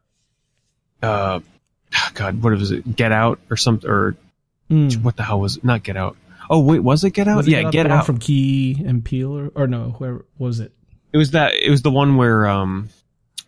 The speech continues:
Speaker 2: Like the African American couple with
Speaker 1: had the,
Speaker 2: the
Speaker 1: I don't remember the names, but it had, like, the black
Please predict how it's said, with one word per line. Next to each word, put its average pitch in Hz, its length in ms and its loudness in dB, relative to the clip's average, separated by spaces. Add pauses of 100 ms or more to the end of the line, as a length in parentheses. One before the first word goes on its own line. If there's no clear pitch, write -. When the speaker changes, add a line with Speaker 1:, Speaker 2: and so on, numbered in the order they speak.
(120)
Speaker 2:
Like 117 120 -6
the 143 60 -6
African 131 380 -4
American 117 500 -2
couple 107 460 -10
with 104 80 -6
Speaker 1:
had 127 100 -2
the, 101 60 -8
Speaker 2:
the 85 200 -10
Speaker 1:
I 135 100 0
don't 143 100 0
remember 139 240 2
the 117 80 2
names, 110 380 2
but 107 100 -6
it 101 40 -2
had, 104 140 -4
like, 104 160 -4
the - 80 -6
black 101 340 -4